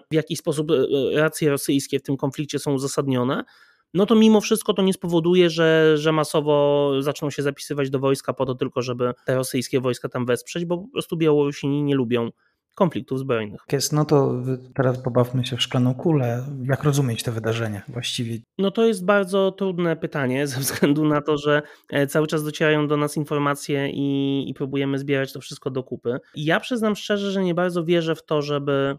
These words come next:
Speaker 1: tą akcję, znaczy ona na pewno mogła być w jakiś sposób koordynowana z S B U. Nie ba-, nie bardzo rozumiem, dlaczego Łukaszenka zdecydował się na to, żeby jednak, e, całkowicie winę przypisać, em, przypisać Ukraińcom. Tutaj już nomen omen pojawił się też polski ślad, bo to przecież Polacy też musieli to współkoordynować.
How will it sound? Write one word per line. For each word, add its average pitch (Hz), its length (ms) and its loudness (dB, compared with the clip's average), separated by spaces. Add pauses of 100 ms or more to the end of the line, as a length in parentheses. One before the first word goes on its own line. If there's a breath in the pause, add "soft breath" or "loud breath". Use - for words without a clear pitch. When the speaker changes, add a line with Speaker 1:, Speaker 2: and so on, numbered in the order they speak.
(100)
Speaker 1:
tą 147 220 -6
akcję, 147 760 -2
znaczy - 180 2
ona 220 160 4
na 214 120 2
pewno 208 260 0
mogła 202 220 4
być 175 160 -2
w - 20 -8
jakiś 170 220 -6
sposób 165 300 -10
koordynowana 156 580 0
z 147 60 -6
S 135 120 -4
B 139 140 -2
U. 127 200 -2 (320 soft breath)
Nie 185 160 -2
ba-, 196 200 -4 (100)
nie 190 180 0
bardzo 220 260 4
rozumiem, 208 340 2
dlaczego 190 340 0
Łukaszenka 185 480 -4
zdecydował 170 500 -2
się 165 120 -2
na 160 140 0
to, 165 100 -4
żeby 156 240 -2
jednak, 151 500 -4
e, 147 140 2
całkowicie 151 520 -2
winę 151 240 2
przypisać, - 720 -6
em, 131 640 -2
przypisać - 440 -8
Ukraińcom. 151 680 -2
Tutaj 151 280 -2
już 135 360 -4
nomen 139 320 2
omen 135 220 0
pojawił 135 300 0
się 139 100 -4
też 131 120 -8
polski 165 380 -2
ślad, 147 260 2
bo 135 120 0
to 135 80 -4
przecież - 300 -10
Polacy 120 320 -4
też - 140 -12
musieli 123 260 -6
to - 60 -14
współkoordynować. 127 920 -6